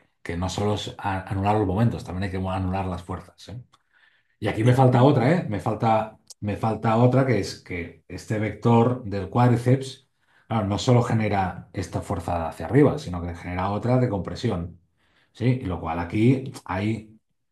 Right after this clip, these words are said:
una, una compresión, ¿vale? Sobre los meniscos y tal, está, está ahí. O sea, hay, hay otro, ot-, otro que no se talla. Este sí que es compresión pura y dura, pero que están pasando muchas cosas ahí.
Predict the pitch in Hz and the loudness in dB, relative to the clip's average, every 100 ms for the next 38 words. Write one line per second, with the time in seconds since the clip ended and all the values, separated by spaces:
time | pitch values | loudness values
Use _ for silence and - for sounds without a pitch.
0 | _ - 92 90 98 92 - 92 98 - | _ -12 -10 -8 -8 -6 -6 -6 -6 0
1 | 120 123 143 - 120 131 - - 85 85 | 4 4 4 -2 -2 -4 -6 -10 -8 -8
2 | 80 92 107 - 95 101 139 185 - - | -8 -8 -8 -8 -6 2 4 4 0 -6
3 | - 69 - - 76 92 85 - - 73 | -12 -12 -12 -12 -10 -8 -10 -14 -14 -12
4 | 76 78 90 87 95 117 117 110 98 98 | -12 -14 -10 -4 2 2 2 -4 -4 -4
5 | 98 - 98 95 101 95 - 82 87 85 | -6 -4 -4 -2 -2 -4 -6 -10 -10 -8
6 | - 101 127 156 - - - - 87 87 | -6 -2 -2 -2 -8 -6 -6 -6 -14 -10
7 | 92 - - 87 - 87 85 - 98 90 | -8 -8 -8 -8 -6 -6 -6 -6 -4 -4
8 | 95 95 110 156 165 _ - _ _ - | -4 -4 0 0 -2 _ -20 _ _ -20
9 | - _ - 95 82 92 - 87 110 120 | -20 _ -6 -4 -4 -6 -8 -4 2 4
10 | 120 104 85 117 117 - - - - | 4 2 -2 -4 -4 -6 -12 -16 -20